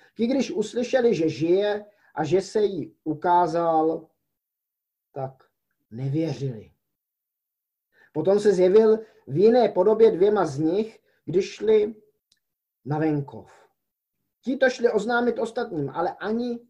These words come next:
těm nevěřili. Konečně se zjevil samým jedenácti, když byli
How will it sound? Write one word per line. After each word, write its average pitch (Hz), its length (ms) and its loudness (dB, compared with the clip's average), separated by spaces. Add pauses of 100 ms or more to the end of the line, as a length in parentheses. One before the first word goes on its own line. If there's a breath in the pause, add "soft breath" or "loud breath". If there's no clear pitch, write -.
(180)
těm 214 540 0 (260)
nevěřili. 135 840 -6 (1400 soft breath)
Konečně 240 460 2
se 220 400 2
zjevil 196 840 0 (460)
samým 175 760 -2 (1000)
jedenácti, 131 800 -6
když 143 240 -8
byli 196 240 4